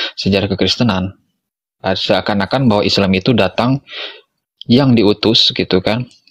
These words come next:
yang dilahirkan oleh adanya Tuhan ke bunga bumi untuk menghukum orang-orang seperti itu.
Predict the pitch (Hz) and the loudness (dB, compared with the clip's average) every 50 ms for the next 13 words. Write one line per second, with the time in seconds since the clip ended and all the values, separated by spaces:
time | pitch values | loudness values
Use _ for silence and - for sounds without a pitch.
0 | _ - - 107 110 110 110 107 98 101 101 123 135 - - 104 98 95 - - | _ -4 -2 0 0 2 2 2 2 2 2 0 0 0 -2 -2 0 0 0 2
1 | 104 104 107 - 98 101 101 101 98 98 95 92 - 92 85 104 101 117 123 - | 2 2 0 0 0 0 0 0 2 0 0 0 0 -2 0 0 0 0 0 0
2 | 104 107 104 104 101 104 98 104 98 95 107 - 110 110 110 - - 107 101 101 | 2 2 2 2 2 2 2 4 4 2 2 2 0 0 -2 -2 0 0 2 2
3 | 101 - - 110 98 104 95 95 98 110 113 - - - - - 87 98 110 110 | 2 2 2 2 2 2 2 2 0 2 0 0 -2 -2 -2 0 0 0 0 -2
4 | - - - | -4 -8 -10